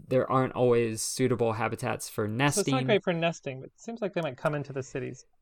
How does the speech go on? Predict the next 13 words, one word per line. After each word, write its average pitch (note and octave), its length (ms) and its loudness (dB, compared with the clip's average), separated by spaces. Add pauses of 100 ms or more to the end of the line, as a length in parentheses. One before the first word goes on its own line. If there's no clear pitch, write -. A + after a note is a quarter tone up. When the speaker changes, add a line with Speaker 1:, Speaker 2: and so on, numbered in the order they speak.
Speaker 2:
to G3 60 -4
Speaker 1:
Yeah, D#3 160 10
Speaker 2:
grab D3 100 10
Speaker 1:
they're D3 120 10
Speaker 2:
the - 40 2
Speaker 1:
also D3+ 260 10
Speaker 2:
pigeons C#3+ 100 8
at A#2+ 120 6
night. - 80 -
Speaker 1:
nocturnal D3 540 4 (180)
hunters, F3+ 720 2 (200)
and C3 220 2
so A#2 520 6